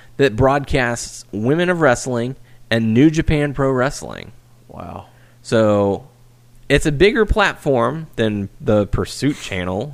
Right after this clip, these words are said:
Speaker 1: or whatever it was. <coughs> Um,
Speaker 2: Who's ever heard of that?
Speaker 1: Right. Rumor is that they, they, they plan to keep New Japan and Women of Wrestling on that channel, on the Access channel. So it'll be more like a, an actual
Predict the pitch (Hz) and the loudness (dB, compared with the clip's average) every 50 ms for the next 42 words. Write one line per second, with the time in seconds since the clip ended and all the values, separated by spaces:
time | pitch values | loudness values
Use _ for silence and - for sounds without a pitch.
0 | 127 - 95 95 92 90 90 90 92 85 78 90 87 82 85 107 - 302 - - | -8 -2 -2 0 0 0 0 -2 -2 -2 -2 -2 -2 -2 -2 -2 -4 -6 -10 -12
1 | - 254 - 165 - - - - - - - 110 107 107 104 101 98 92 85 78 | -12 -10 -10 -10 -12 -14 -16 -16 -14 -6 -2 0 2 2 2 2 0 0 -2 -4
2 | 123 117 135 127 127 127 123 131 123 123 101 110 117 120 110 92 - - - - | -4 -2 -2 2 2 4 4 6 4 4 4 2 2 2 0 0 -2 -6 -10 -12
3 | - - - 101 98 85 71 - - - - - - - - - - - - - | -14 -10 -6 -4 -4 -4 -4 -6 -10 -16 -20 -20 -20 -20 -20 -20 -20 -20 -20 -20
4 | - - - - - - - 104 123 147 160 175 185 180 175 175 170 165 156 165 | -20 -20 -20 -20 -16 -12 -10 -4 -2 0 0 2 0 0 2 2 0 0 -2 -6
5 | 147 123 120 139 143 139 117 98 120 135 139 127 - - - - - - - 120 | -8 -4 -2 0 0 0 0 0 0 -2 -2 -2 -6 -10 -16 -20 -18 -6 -2 -2
6 | 127 123 - - 160 160 165 165 165 - - 233 - 120 139 151 143 139 131 - | -2 0 0 -2 0 0 0 -2 -2 -2 0 -2 -2 0 -2 -4 -4 -2 0 0
7 | 135 135 143 143 139 139 127 123 120 120 131 135 135 127 127 117 120 113 - 139 | 2 2 0 0 -2 -2 -2 -2 -2 -2 -2 -2 -2 0 2 2 0 0 -2 -2
8 | 123 120 120 117 120 - - - 110 117 120 123 131 - - - - 113 92 82 | -4 -2 -4 -6 -8 -10 -6 -2 -2 0 0 0 -2 -2 -4 -4 -6 -4 -4 -4
9 | 85 92 110 139 - - - 110 113 117 127 120 110 - - 98 - - 110 92 | -4 -6 -6 -6 -8 -6 -6 -4 -2 -2 -2 -2 -2 -4 -4 -6 -6 -6 -8 -8
10 | 90 101 123 - 165 214 277 - 226 247 285 311 208 208 233 240 196 170 131 120 | -8 -6 -2 2 2 2 4 2 2 0 2 4 4 6 6 6 6 4 2 4
11 | 139 123 120 117 104 - - - - - - - - - 120 131 131 156 - - | 4 6 6 6 4 2 -2 -12 -18 -18 -20 -14 -8 -4 -2 0 0 0 0 0
12 | - 156 147 147 135 135 123 113 - | 2 4 6 6 6 6 4 0 -6